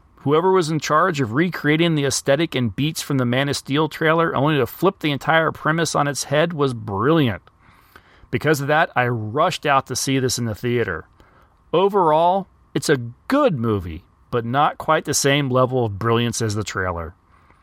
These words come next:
This is one of those movies where the parts are greater than the whole. Certain scenes are fantastic, but at the end of the day, it was the larger world that gets teased at the very end that I was more inter-,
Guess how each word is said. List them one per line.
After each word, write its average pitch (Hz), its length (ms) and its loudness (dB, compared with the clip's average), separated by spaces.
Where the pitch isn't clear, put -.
This 143 160 2
is 147 100 0
one 170 140 2
of 196 60 2
those 185 180 2
movies 160 380 2
where 139 120 2
the 123 80 2
parts 160 420 0
are 151 80 0
greater 127 400 2
than 143 140 2
the 135 140 4
whole. 98 420 2
Certain 196 360 0
scenes 180 380 2
are 143 120 2
fantastic, 127 840 -2
but 110 120 -6
at 101 80 -8
the 113 100 -6
end 143 140 0
of 180 60 0
the 175 100 4
day, 151 400 2
it 156 80 -4
was 127 160 0
the 107 100 -2
larger 139 480 2
world 151 420 2
that 143 100 -2
gets 131 240 0
teased 165 400 -2
at 123 100 -6
the 127 80 2
very 156 420 0
end 180 320 0
that 110 140 0
I 113 80 4
was 113 160 0
more 117 220 -2
inter-, 165 360 -4